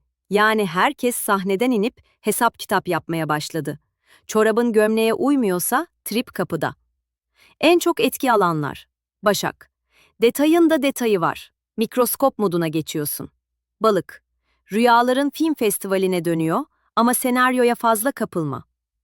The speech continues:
İkizler. Çok konuşup az dinle, yoksa yanlış anlaşılma garanti. Tatlım, ikizler,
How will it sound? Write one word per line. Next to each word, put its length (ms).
İkizler. 640
Çok 240
konuşup 480
az 280
dinle, 340
yoksa 300
yanlış 420
anlaşılma 520
garanti. 580
Tatlım, 420
ikizler, 560